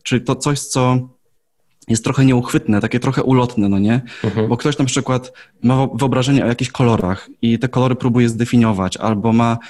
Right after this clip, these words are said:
Speaker 1: wyobrażenie o jakiejś scenie wizualnej, że ma być dużo jakiejś mgły, że ma być wilgotno w powietrzu i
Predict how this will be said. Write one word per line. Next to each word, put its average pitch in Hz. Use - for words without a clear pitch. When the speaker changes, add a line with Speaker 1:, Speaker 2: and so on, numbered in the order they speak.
Speaker 1:
wyobrażenie 120
o 101
jakiejś 113
scenie 110
wizualnej, 110
że 110
ma 110
być 107
dużo 113
jakiejś 110
mgły, 117
że 107
ma 107
być 104
wilgotno 113
w -
powietrzu 107
i 113